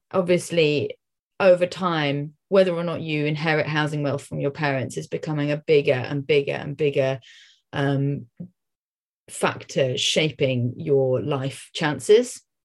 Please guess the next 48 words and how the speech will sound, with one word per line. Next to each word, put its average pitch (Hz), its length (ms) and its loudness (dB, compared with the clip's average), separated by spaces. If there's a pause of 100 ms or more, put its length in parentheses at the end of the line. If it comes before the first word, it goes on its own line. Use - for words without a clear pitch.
(500)
and 180 120 0
your 151 100 0
opportunities 147 720 -4
in 139 100 -2
life. 135 360 -4 (460)
And 170 140 0
I 160 60 2
think 160 240 0
we 170 80 0
need 165 180 -2
to 165 80 -8
get - 220 0
to 147 140 2
a 143 40 4
place 147 440 -4
where 135 360 -2 (340)
you 175 120 -4
don't 190 260 4
end 156 160 -2
up 135 140 0
spending 143 440 -2
more 135 160 0
money 139 400 -2
if - 200 -10
you, 131 340 -6 (100)
if - 220 -12
you 165 80 -8
can't, 151 400 -2 (140)
if - 160 -12
you 165 100 -8
can't 143 300 -2
buy 139 160 2
a 135 80 2
house 139 580 -4 (160)
through 160 220 -6
your 135 260 2
pa-, 139 380 -4
through 151 220 -6
inheriting 143 580 -2
money, 131 420 -4 (380)
that - 160 2
the, 143 220 2
that - 160 2
the 160 100 -4
state 170 340 2
of 151 160 -4
the 143 80 -2
public - 580 0